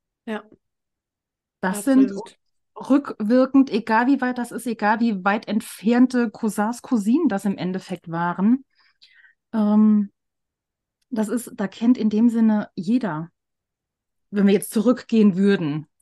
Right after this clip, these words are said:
Speaker 2: Und für diejenigen, die sich mit Ahnenforschung da vielleicht, oder jemanden der Familie haben, der Ahnenforschung macht,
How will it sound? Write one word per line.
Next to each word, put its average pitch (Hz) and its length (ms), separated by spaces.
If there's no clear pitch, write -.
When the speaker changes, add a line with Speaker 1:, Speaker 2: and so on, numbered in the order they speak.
Speaker 2:
Und 208 260
für 208 220
diejenigen, 214 560
die 208 300
sich 220 140
mit 214 140
Ahnenforschung 208 680
da 190 160
vielleicht, 190 340
oder 175 140
jemanden 208 320
der 190 100
Familie 214 400
haben, 175 200
der 175 120
Ahnenforschung 190 540
macht, 208 340